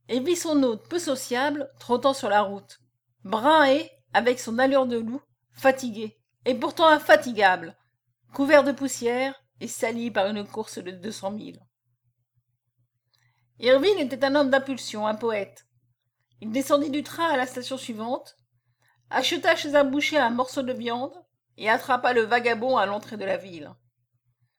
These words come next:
Le voyage de retour fut accompli dans le fourgon des bagages, et ainsi Wolfe arriva pour la seconde fois au cottage de la montagne. Là, on l'enchaîna pendant une semaine. L'homme et la femme le comblèrent d'amitié.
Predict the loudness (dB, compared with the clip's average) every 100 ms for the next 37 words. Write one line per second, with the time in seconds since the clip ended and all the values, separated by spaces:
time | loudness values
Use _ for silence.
0 | _ _ _ _ _ _ _ -4 0 4
1 | 4 6 4 4 -2 -6 -4 -2 0 -2
2 | -2 -4 -2 -4 -6 -10 -6 -4 -2 -2
3 | -2 -4 -4 -8 -14 _ _ _ _ _
4 | _ -4 0 0 0 -4 -4 -4 -4 -8
5 | _ _ 0 2 2 0 0 -4 -8 -6
6 | -6 -6 -6 -8 -8 -8 -8 _ _ -14
7 | -8 -8 0 0 0 -6 -6 -6 -8 -14
8 | -16 -16 -20 _ _ _ _ _ _ _
9 | _ _ _ _ _ _ _ _ _ 4
10 | 4 4 -2 _ _ _ -10 -4 4 4
11 | 4 0 0 0 -4 -4 -4 -6 -6 -6
12 | -8 -10 -18 _ _ _ _ _ _ _
13 | _ _ 4 8 8 8 6 4 2 2
14 | -2 -2 -2 2 2 2 -2 -6 -12 -16